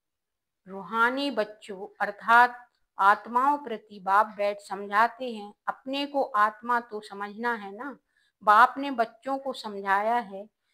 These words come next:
पहले पहले यह practice करो कि हम आत्मा हैं, ना कि शरीर। जब अपने को आत्मा समझेंगे,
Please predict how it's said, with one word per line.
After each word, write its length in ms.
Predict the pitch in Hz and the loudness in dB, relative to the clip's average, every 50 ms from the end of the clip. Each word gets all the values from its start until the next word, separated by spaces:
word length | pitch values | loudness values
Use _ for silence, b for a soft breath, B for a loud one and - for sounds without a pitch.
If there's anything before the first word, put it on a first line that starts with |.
| _ _ _ | _ _ _
पहले 380 | 226 226 240 262 269 277 294 302 | 0 2 2 2 2 4 2 2
पहले 380 | 294 285 254 240 233 233 247 | 2 0 0 0 0 -2 -4
यह 300 | 254 254 233 240 254 285 | -4 -2 -2 0 0 0
practice 580 | 285 277 - 226 226 214 214 - _ 285 294 294 | -2 -2 -2 0 0 0 -2 -6 _ -10 -10 -10
करो 480 | - _ 220 196 190 190 208 240 - _ _ _ _ _ | -8 _ -4 -4 -4 -6 -10 -14 -14 _ _ _ _ _
कि 120 | - 277 247 | -8 -8 -4
हम 340 | 214 262 269 277 269 - - | 2 2 2 2 2 0 0
आत्मा 460 | 208 202 202 202 - 226 233 247 247 | 2 0 0 -2 -6 -6 -4 -4 -4
हैं, 280 | 233 185 208 208 208 208 | -4 -6 -8 -12 -14 -12
ना 220 | 208 220 233 247 | -4 0 0 0
कि 220 | 254 - - 277 269 | 0 -4 -12 -14 -12
शरीर। 460 | - 214 190 185 202 190 165 160 - _ _ _ _ _ _ _ - | -8 -8 -8 -6 -6 -10 -12 -14 -18 _ _ _ _ _ _ _ 2
जब 260 | 247 285 294 277 - | 4 4 4 4 4
अपने 380 | 214 208 - - 254 269 302 311 | 4 4 4 -2 -6 -4 -4 -4
को 140 | 311 311 269 | -2 -2 -2
आत्मा 540 | - - 214 214 214 - - 247 262 262 247 | 2 4 6 4 4 2 -2 -2 -2 -2 -2
समझेंगे, 680 | - 233 220 214 214 208 202 196 202 202 196 214 220 | -4 -8 -10 -8 -10 -8 -10 -10 -8 -8 -10 -10 -12